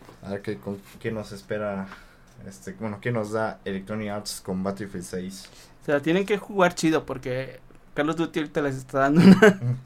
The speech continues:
Speaker 1: Exactamente.
Speaker 2: una buena, ¿cómo se dice? Pues le está comiendo el mercado, básicamente. O sea, ya tiene
Speaker 1: Ujú.
Speaker 2: rato que, que Call of Duty domina todo este género de los shooters
Speaker 1: Ujú.
Speaker 2: de guerra.
Speaker 1: Exacto.
Speaker 2: Entonces esperamos que Battlefield ya le dé un poquito de guerra.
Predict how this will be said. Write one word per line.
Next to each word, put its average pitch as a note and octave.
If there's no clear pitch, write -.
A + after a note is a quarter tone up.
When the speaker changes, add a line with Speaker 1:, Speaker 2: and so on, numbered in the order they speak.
Speaker 1:
Exactamente. G#2+
Speaker 2:
una D3+
buena, D3+
¿cómo D3+
se D#3
dice? E3+
Pues C#3+
le D3
está F3+
comiendo G3
el F#3
mercado, B2+
básicamente. B2+
O -
sea, C#3
ya C3+
tiene D3+
Speaker 1:
Ujú. D#3
Speaker 2:
rato D3+
que, -
que B2+
Call C3+
of C#3+
Duty C#3
domina C#3
todo C3+
este C#3
género C#3
de B2
los B2
shooters F#3
Speaker 1:
Ujú. A2+
Speaker 2:
de C#3
guerra. E3+
Speaker 1:
Exacto. -
Speaker 2:
Entonces B2+
esperamos C3
que C3
Battlefield A#2+
ya A#2+
le B2
dé B2
un B2+
poquito B2+
de A#2
guerra. D3